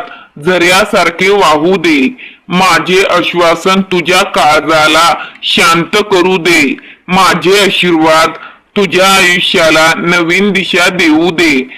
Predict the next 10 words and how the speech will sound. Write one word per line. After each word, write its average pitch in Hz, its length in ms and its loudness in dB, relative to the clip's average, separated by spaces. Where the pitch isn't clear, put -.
पण 180 440 2
माझ्या 180 500 0
कुशीत 196 460 -4
तू 214 280 -4
आहेस, 185 680 2
माझ्या 180 520 2
कुशीत 190 540 -4
अश्रू 190 500 0
नाहीत, 185 540 2
फक्त 196 360 0